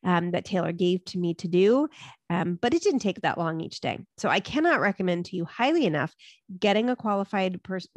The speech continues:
uh, personal trainer, a physical therapist to help you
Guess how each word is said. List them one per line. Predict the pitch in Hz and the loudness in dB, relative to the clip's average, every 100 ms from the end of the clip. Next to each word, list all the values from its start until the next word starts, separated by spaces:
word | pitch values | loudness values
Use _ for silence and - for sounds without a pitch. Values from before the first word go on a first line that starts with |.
| - | -8
uh, | 175 147 - | -8 -10 -14
personal | - - - | -16 -14 -14
trainer, | - - - _ - - - - - - - _ - | -12 -10 -12 _ -20 -20 -20 -20 -20 -20 -20 _ -4
a | |
physical | 208 220 190 175 | 2 4 4 4
therapist | 196 180 180 - 302 - - - - - | 4 4 2 0 0 -4 -6 -8 -14 -4
to | 226 | 0
help | 208 - 247 - | 0 -2 -4 0
you | 175 165 185 | -2 0 -4